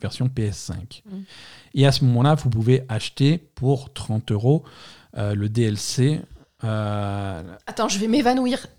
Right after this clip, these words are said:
Speaker 2: Trente euros ?
Speaker 1: C'est trente euros.
Speaker 2: Putain, t'as joué une demi-heure ?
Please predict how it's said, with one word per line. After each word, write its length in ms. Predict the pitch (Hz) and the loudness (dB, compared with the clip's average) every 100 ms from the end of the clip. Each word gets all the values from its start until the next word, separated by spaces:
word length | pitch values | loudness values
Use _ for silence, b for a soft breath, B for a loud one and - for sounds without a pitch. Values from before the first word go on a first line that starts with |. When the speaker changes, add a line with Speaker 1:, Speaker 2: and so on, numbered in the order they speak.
| - | -6
Speaker 2:
Trente 480 | - - 392 440 339 | 0 4 4 6 8
euros ? 320 | 277 311 403 453 - - | 8 10 10 8 2 -10
Speaker 1:
C'est 140 | - - | -8 -2
trente 280 | 170 254 | 2 4
euros. 280 | 107 98 131 | 4 4 2
Speaker 2:
Putain, 220 | 240 - 415 392 | 2 4 6 6
t'as 120 | 220 | 4
joué 220 | - 285 | 4 2
une 120 | 359 | 4
demi-heure ? 640 | 370 392 392 440 440 - | 8 8 8 8 6 2